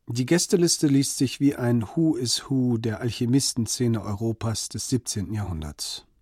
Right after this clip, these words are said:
Hexenkünstler, Magier und Zaubermeister sind aus allen Himmelsrichtungen angereist.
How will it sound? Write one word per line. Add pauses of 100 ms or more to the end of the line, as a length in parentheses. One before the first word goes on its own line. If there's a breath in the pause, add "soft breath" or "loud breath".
(240)
Hexenkünstler,
Magier
und
Zaubermeister
sind
aus
allen
Himmelsrichtungen
angereist.